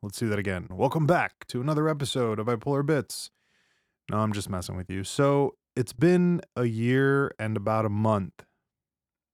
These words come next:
I think a year and a month or a year and two months since I posted an episode. Um, uh, I know, you know, it's, <sighs> I,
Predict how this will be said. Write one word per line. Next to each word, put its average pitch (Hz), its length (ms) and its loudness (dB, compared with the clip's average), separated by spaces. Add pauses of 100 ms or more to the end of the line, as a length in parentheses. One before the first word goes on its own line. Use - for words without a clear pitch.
I - 60 -14
think 160 300 -2
a - 20 -2
year 110 240 2
and 127 80 2
a 113 40 0
month 120 360 0
or 101 60 -8
a 98 60 -6
year 110 220 4
and 107 140 0
two 120 160 0
months 107 320 -2
since - 260 -4
I 101 100 0
posted 101 440 -4
an 92 80 -4
episode. 92 540 -6 (1040)
Um, 95 460 -8 (720)
uh, 98 320 -2
I 123 100 0
know, 147 320 4
you 143 140 -2
know, 143 220 2
it's, - 320 -6
<sighs> - 800 -16
I, 127 120 0